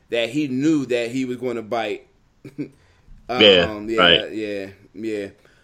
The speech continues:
Speaker 1: Um, all right, so we, we will do another, another poll real quick, another, a poll per se.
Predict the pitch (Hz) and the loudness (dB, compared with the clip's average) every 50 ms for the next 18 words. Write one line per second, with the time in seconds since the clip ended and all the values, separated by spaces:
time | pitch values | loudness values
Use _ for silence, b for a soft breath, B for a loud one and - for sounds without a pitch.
0 | _ _ - 151 180 190 190 190 185 175 170 170 170 165 160 - - 185 196 185 | _ _ -4 -2 0 0 0 0 0 -2 -4 -4 -8 -12 -10 -6 -2 0 2 4
1 | 170 156 156 - - 143 - 175 165 165 160 165 180 180 180 180 151 147 170 185 | 4 4 2 0 -2 -6 -2 0 0 0 2 4 4 4 4 2 -2 -6 -10 -8
2 | 190 170 170 165 160 156 143 151 156 156 156 151 143 139 139 135 135 131 123 127 | -4 -2 -2 -2 -2 -4 -2 -2 0 2 2 0 0 0 0 0 0 0 -2 -4
3 | 135 143 151 147 151 160 156 156 156 151 143 143 147 147 - _ - - 120 123 | -2 -2 -2 -2 0 0 2 2 2 0 -2 -4 -8 -14 -20 _ -12 -10 -8 -6
4 | 131 135 135 131 131 123 127 - - 135 127 120 113 104 104 104 104 101 95 - | -6 -6 -6 -6 -8 -10 -10 -10 -6 -4 -4 -2 -4 -4 -6 -6 -6 -6 -6 -6
5 | - 110 101 90 - - _ _ _ - 95 104 113 117 113 113 107 92 - - | -6 -6 -6 -6 -8 -12 _ _ _ -16 -12 -10 -8 -8 -8 -8 -8 -10 -10 -12
6 | 92 - - - 113 110 107 98 - 104 92 87 80 - - 90 82 - | -14 -14 -10 -8 -4 -4 -4 -4 -6 -8 -10 -10 -10 -12 -12 -12 -12 -12